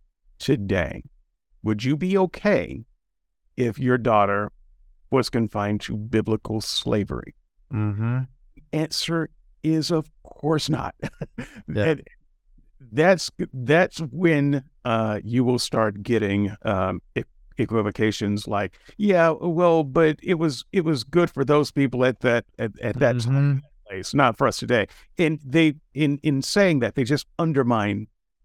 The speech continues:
Speaker 1: uh, everything that they've been saying for the last thirty or forty minutes. Uh, the fact is, they do not believe it is good. They still think it is evil. They s-, <laughs> they still
Speaker 2: Yeah.
Speaker 1: think it's terrible.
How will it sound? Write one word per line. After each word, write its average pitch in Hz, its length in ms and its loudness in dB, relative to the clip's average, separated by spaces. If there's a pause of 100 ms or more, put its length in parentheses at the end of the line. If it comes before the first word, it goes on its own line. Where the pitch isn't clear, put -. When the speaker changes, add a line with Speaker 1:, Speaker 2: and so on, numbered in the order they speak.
(100)
Speaker 1:
uh, 104 300 -2 (480)
everything 143 420 2
that 120 100 0
they've 123 180 2
been 117 140 2
saying 104 300 0
for 104 60 -4
the 101 80 -2
last 95 200 -2
thirty 101 200 -2
or 101 40 -8
forty - 240 -10
minutes. - 220 -16 (500)
Uh, - 200 -6 (100)
the 160 200 0
fact 170 440 0
is, 120 360 2 (500)
they 139 280 0
do 139 320 -2
not 139 400 -2
believe 110 480 0 (120)
it 110 120 -2
is 101 160 0
good. 110 260 -2 (100)
They 147 200 2
still 180 500 -2
think 151 320 -2
it 135 100 2
is 127 240 0
evil. 101 480 -6
They 131 140 -2
s-, - 160 -4 (160)
<laughs> 165 180 -4
they 202 100 2
still 196 400 0
Speaker 2:
Yeah. 165 120 -2
Speaker 1:
think 147 160 -12
it's 147 140 -8
terrible. 135 480 0